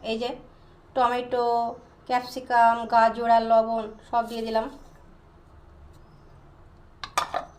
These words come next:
তারপর দিয়ে দেবো কুচানো পেঁয়াজ, সবটাই দিয়ে দেবো। পেঁয়াজটা একটু বেশি দিয়েছি।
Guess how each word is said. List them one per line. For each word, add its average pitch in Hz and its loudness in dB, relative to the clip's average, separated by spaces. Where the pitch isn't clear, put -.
তারপর 233 2
দিয়ে 240 -8
দেবো 247 -6
কুচানো 233 -4
পেঁয়াজ, 220 -6
সবটাই 233 2
দিয়ে 220 -4
দেবো। 214 -6
পেঁয়াজটা 220 -6
একটু 220 -12
বেশি 208 -6
দিয়েছি। 208 -8